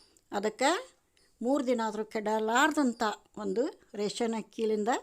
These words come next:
ಮಾಡಿದಂಥ ಅನ್ನದ ಬುತ್ತಿ ಇದು. ಹುಣಸೆ ಹಣ್ಣು ನೋಡ್ರಿ, ಒಂದು ಲಿಂಬೆ ಗಾತ್ರದಷ್ಟು ಹುಣಸೆ ಹಣ್ಣಿನ ರಸ ಹಾಕೇನಿ.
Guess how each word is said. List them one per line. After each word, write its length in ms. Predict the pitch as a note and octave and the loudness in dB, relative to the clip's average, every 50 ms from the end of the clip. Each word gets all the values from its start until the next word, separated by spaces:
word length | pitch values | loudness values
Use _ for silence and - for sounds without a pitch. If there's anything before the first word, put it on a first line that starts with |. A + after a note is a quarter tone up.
| - - G#3+ | -4 -4 -2
ಮಾಡಿದಂಥ 400 | G#3+ G#3 G3 - G#3 G3+ - G#3+ F#3+ F#4 F#4+ - F#3+ | -2 -2 -2 -2 -4 -4 -2 -2 -4 -4 -4 -4 0
ಅನ್ನದ 280 | G#3 A#3 C4 C#4+ C4 D#4+ G4 - - _ - G3 | 2 4 4 4 4 4 2 2 0 _ 4 6
ಬುತ್ತಿ 260 | A3 G#3+ G#3+ - F#3+ F3 D#3 | 6 6 6 4 0 0 2
ಇದು. 120 | D3+ D3 - - _ - - _ _ - - - - - - _ _ _ - | 0 -2 -8 -10 _ -20 -20 _ _ -20 -20 -20 -20 -20 -20 _ _ _ 4
ಹುಣಸೆ 280 | D#4 D#4+ D#4 - F#4 F#4+ | 6 6 8 8 10 10
ಹಣ್ಣು 180 | F4+ D#4 C4+ A3+ G3 | 10 10 8 8 6
ನೋಡ್ರಿ, 260 | F3+ E3+ G3 A#3+ E4 - - - A#3+ | 4 2 2 0 -2 -2 -6 -10 -8
ಒಂದು 120 | A3 G3+ G3 | -4 -2 0
ಲಿಂಬೆ 240 | G#3+ G3+ G#3+ G#3+ B3+ C#4 C#4 | 0 0 2 2 0 0 0
ಗಾತ್ರದಷ್ಟು 520 | A#3+ G3+ - A3 G3 G3+ G#3 F#3 - - - | -2 -2 -4 -6 -6 -6 -8 -8 -8 -6 -6
ಹುಣಸೆ 220 | G3+ F#3 - A3 G#3+ | -4 -4 -2 -2 -2
ಹಣ್ಣಿನ 220 | G#3 G3+ G3 G3 F#3+ - | -2 -2 -2 -2 -4 -6
ರಸ 220 | E3+ E3 - G#3+ G3+ F#3+ | -6 -4 -2 -4 -2 -4
ಹಾಕೇನಿ. 340 | G#3+ G#3+ - A#3 A#3+ C#4 | -4 -4 0 2 4 4